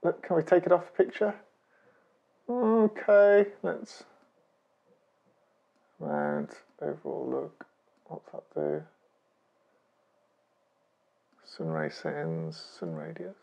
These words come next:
number of rays. Oh, okay. And again, I think you need to do this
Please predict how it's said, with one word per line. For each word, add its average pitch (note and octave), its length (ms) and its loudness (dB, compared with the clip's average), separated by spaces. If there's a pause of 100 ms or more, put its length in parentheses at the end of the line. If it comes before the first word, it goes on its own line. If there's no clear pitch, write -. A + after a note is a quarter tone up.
(1300)
number D3+ 220 -12
of - 60 -10
rays. A#2 600 -8
Oh, G3+ 260 -2 (240)
okay. E3+ 420 -8 (1800)
And F#3+ 160 4
again, F#3+ 540 6 (560)
I D#3 80 0
think E3+ 180 2
you E3 80 4
need D#3 200 4
to - 80 -20
do D#3 200 6
this D3 400 4